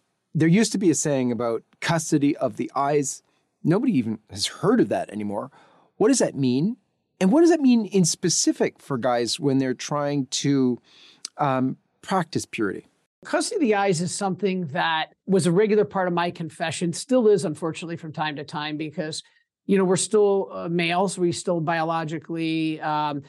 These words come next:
Speaker 2: being, um, uh, you know, God created us as sexual beings. The key is to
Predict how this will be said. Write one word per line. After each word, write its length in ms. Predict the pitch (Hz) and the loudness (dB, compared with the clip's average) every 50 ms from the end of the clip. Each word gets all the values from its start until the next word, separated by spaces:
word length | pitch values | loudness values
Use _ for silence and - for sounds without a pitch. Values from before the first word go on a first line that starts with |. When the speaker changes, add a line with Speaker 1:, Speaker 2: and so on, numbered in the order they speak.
| _ _ _ _ _ - 185 175 160 | _ _ _ _ _ -8 -4 0 2
Speaker 2:
being, 400 | 180 175 175 175 170 170 165 160 | 2 4 2 2 0 -2 -2 -2
um, 420 | 156 151 151 151 151 151 151 147 - | -2 -2 -2 -2 -2 -4 -6 -8 -8
uh, 300 | - 156 156 156 160 165 - | -8 -8 -8 -8 -10 -10 -4
you 120 | 208 175 | -2 -2
know, 140 | 160 160 151 | -2 -2 -4
God 300 | 139 139 190 180 185 - | -6 -2 -2 -2 -2 -2
created 500 | - - 190 175 180 180 190 175 180 165 | -6 -8 -4 0 2 2 2 2 0 -2
us 160 | 165 - - | -4 -6 -6
as 100 | 175 156 | -6 -6
sexual 360 | - 175 160 - - 190 160 151 | -6 -6 -6 -8 -6 -6 -6 -4
beings. 500 | 151 180 165 160 160 160 165 156 - - | -2 -2 -2 -2 -2 -6 -6 -8 -8 -8
The 80 | 185 | -10
key 300 | 180 - - 226 226 220 | -10 -4 0 2 4 4
is 160 | 196 - - | 2 2 0
to 180 | - 185 175 | -4 -6 -6